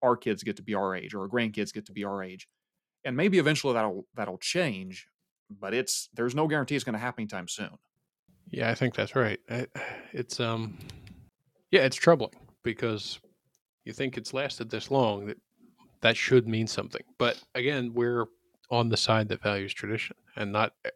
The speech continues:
Speaker 2: not everybody does. And that's kind of the point when we read those lefty books, is to sort of see it from their point of view, if we can.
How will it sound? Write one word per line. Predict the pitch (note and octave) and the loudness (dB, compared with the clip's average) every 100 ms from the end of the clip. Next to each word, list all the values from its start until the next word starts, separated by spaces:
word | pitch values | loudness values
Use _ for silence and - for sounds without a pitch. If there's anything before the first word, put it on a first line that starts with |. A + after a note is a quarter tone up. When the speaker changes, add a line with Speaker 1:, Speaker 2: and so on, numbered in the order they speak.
| _ B2 | _ 0
Speaker 2:
not | A#2 A2+ | 4 6
everybody | A2 G#2+ G#2 | 4 4 8
does. | D3+ B2+ G2+ - - - - - - - - - _ _ - | 12 12 10 6 2 -4 -18 -18 -18 -20 -20 -20 _ _ 6
And | F#3+ | 8
that's | - | 10
kind | D#3 | 10
of | G#2+ | 10
the | B2+ | 6
point | A#2 | 4
when | A2 G#2+ | 2 -2
we | G2+ | -2
read | G#2+ F#2+ | -4 -4
those | F#2+ F#2 G#2 | -4 -4 -2
lefty | G2 - | -2 -4
books, | - G2+ - - | -8 -8 -6 -6
is | F2+ - | -6 -4
to | G#2 | -4
sort | - A2+ G2+ | -2 -2 -2
of | F#2 - _ _ _ _ - | -4 -10 _ _ _ _ -14
see | - A#2+ | 0 0
it | G#2+ | 0
from | G#2 | -2
their | G2+ G2+ | -2 -2
point | - G2+ | -2 -4
of | F#2+ | -4
view, | A2+ A#2 G#2 G2 - _ - | 0 2 0 -4 -10 _ -20
if | G#2+ | -16
we | G#2+ | -12
can. | - A#2+ G#2+ | -4 0 0